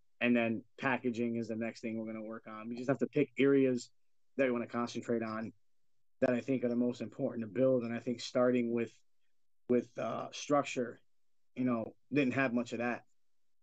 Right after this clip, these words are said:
Now, now I'm creating a structure process. And, uh, that, that I'm gonna have to give a shout out to Tex for, 'cause he's been,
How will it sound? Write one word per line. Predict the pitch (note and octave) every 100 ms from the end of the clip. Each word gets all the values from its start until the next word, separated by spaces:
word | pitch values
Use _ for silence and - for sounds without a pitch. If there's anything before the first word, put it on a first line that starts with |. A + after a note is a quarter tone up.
| -
Now, | B2+ B2 A#2 A#2 G#2 _
now | A#2+ A#2 A2 A2+
I'm | A2 G2 _ _ -
creating | A#2+ A2+
a | G#2+
structure | - A2 - A#2
process. | - A2 A2+ A2+ - - _ _ _ _ _ _ _ -
And, | A2+ A2
uh, | A2+ A2 A2+ _ _ _ -
that, | B2 C3 - A#2
that | C#3+ C#3+
I'm |
gonna | C3+
have | B2
to | A#2+
give | A#2+
a | A2+
shout | B2 A#2
out | A2+
to | -
Tex | C#3 A2+ -
for, | G#2+ A#2
'cause | -
he's | - A2+
been, | A#2+ A2